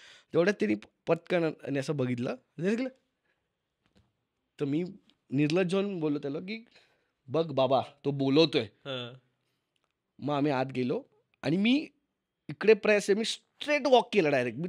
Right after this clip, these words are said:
Speaker 1: थांबलो पण नाही. तो बोलला, "Wait, wait for the photo." बोललो, "No, thank you, thank you." निघालो डायरेक्ट प्रीमियरला आणि माझ्या पुढे रितेश देशमुख होता आणि, अ,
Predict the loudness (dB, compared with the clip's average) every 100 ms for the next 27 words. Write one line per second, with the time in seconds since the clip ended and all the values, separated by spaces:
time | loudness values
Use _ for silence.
0 | -8 -6 2 2 4 4 4 0 -4 _
1 | _ _ _ _ _ _ _ _ -4 2
2 | 4 4 2 2 2 2 2 -2 -4 -6
3 | -8 -10 -12 -12 -12 -16 -20 -20 _ _
4 | -2 2 4 4 2 0 -2 -6 -6 -4
5 | -8 -10 -18 _ _ -10 -4 0 0 2
6 | 0 0 0 0 0 -2 -6 -8 -14 -20
7 | _ _ _ _ _ _ _ -6 -6 -4
8 | 0 4 4